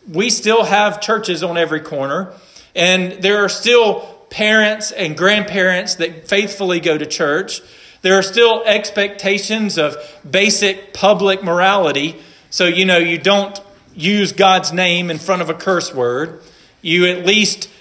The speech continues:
pretend like you're, you have plans to get married even while you live with your girlfriend. And you make sure that your children get signed up for V B S in the summer. But I think it's safe to say, judging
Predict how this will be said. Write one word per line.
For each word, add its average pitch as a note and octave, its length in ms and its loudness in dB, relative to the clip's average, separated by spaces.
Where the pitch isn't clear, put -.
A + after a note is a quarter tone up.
pretend G3+ 680 0
like F3 280 0
you're, F3+ 120 0
you E3+ 300 -4
have E3 320 -2
plans G#3 440 0
to F3+ 80 -10
get E3 240 -2
married D#3 400 -2
even D#3 280 -4
while D#3 200 2
you D#3 200 -2
live E3+ 320 0
with D#3 140 -6
your D3+ 100 -6
girlfriend. D3 720 0
And G3 240 0
you G3 340 0
make A3 580 -2
sure A#3 460 4
that F#3 220 -2
your F3 140 -2
children F#3 580 0
get E3+ 160 -4
signed F#3+ 400 0
up E3+ 300 0
for D#3 260 0
V D#3+ 140 -2
B D#3 200 0
S A#3 360 2
in E3 140 -6
the C3+ 80 -6
summer. A#2 420 -8
But F#3 120 2
I G3 100 4
think C4+ 300 -2
it's G#3 200 -2
safe A3 340 -2
to F3+ 120 -4
say, F3 560 -2
judging E3+ 680 -2